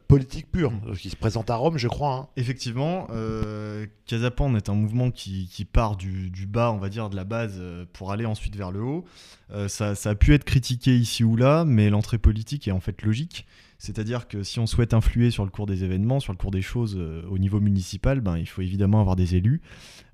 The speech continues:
Speaker 2: Euh, ça permet d'être médiatisé, ça permet d'avoir des fonds financiers, donc c'est, c'est pas du tout quelque chose qui est en
Speaker 1: Oui,
Speaker 2: contradiction
Speaker 1: c'est,
Speaker 2: avec
Speaker 1: mais
Speaker 2: la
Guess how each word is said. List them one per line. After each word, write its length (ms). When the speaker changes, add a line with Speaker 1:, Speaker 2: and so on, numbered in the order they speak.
Speaker 2:
Euh, 520
ça 160
permet 300
d'être 220
médiatisé, 640
ça 120
permet 280
d'avoir 280
des 120
fonds 220
financiers, 560
donc 140
c'est, 160
c'est 160
pas 120
du 100
tout 120
quelque 160
chose 180
qui 140
est 40
en 60
Speaker 1:
Oui, 160
Speaker 2:
contradiction 480
Speaker 1:
c'est, 60
Speaker 2:
avec 200
Speaker 1:
mais 60
Speaker 2:
la 520